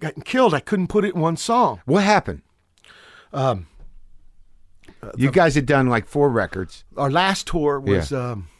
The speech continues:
Speaker 1: opening for this band. Actually, we had to buy the album. This band called R E M asked us to open up for them.
Speaker 2: Yeah.
Speaker 1: So we buy a record to see what they sounded like.
Speaker 2: Yeah, yeah.
Speaker 1: It had that ear on a wood block swinging.
Speaker 2: Yeah, yeah.
Speaker 1: And it was, whoa, kind of folk with the driving drum under it.
Speaker 2: Yeah.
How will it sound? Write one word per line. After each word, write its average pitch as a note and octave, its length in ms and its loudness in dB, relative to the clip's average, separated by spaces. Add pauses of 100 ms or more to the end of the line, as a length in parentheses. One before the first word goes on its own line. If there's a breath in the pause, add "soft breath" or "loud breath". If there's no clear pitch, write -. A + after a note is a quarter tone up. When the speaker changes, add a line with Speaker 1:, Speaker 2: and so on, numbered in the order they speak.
(680 soft breath)
Speaker 1:
opening D3+ 320 -6
for D3 160 -6
this B2+ 180 -2
band. C3+ 460 -2 (120)
Actually, D#3 280 0
we D3 80 2
had C#3+ 100 2
to C3+ 60 -2
buy D3+ 220 4
the C#3+ 160 2
album. A#2+ 200 0
This A2 100 -6
band C#3+ 260 -2
called C3+ 180 0
R C#3 140 4
E C#3 140 2
M B2+ 120 0
asked B2+ 240 -4
us - 120 -12
to C3+ 100 -6
open C#3 260 -4
up - 120 -6
for A#2 120 -12
them. F#2 220 -12
Speaker 2:
Yeah. E2+ 240 -4 (120)
Speaker 1:
So - 120 -8
we D#3 40 -4
buy D#3 200 4
a D3 40 4
record C#3+ 300 0
to A#2+ 60 -4
see - 180 -8
what C#3 180 -4
they C3 80 -8
sounded F3 380 2
like. A#2+ 200 -2
Speaker 2:
Yeah, G#2+ 140 -2
yeah. G2+ 140 -6 (100)
Speaker 1:
It C3 140 -8
had D3+ 240 -2
that D3+ 180 2
ear F#3 320 4
on D#3 120 6
a C3+ 60 2
wood D3 240 2
block E3+ 360 2
swinging. F#3+ 520 0
Speaker 2:
Yeah, C3+ 220 -6
yeah. B2+ 220 -6
Speaker 1:
And D#3 220 0
it C#3+ 60 -2
was, C3 120 -6
whoa, A#3 400 2
kind F#3+ 200 2
of F#3 80 0
folk D4 340 4
with F3+ 160 -2
the E3 180 -2 (400 soft breath)
driving G3+ 420 6
drum A#3+ 280 4
under F3+ 280 4
it. G3+ 180 0
Speaker 2:
Yeah. G#2+ 280 -2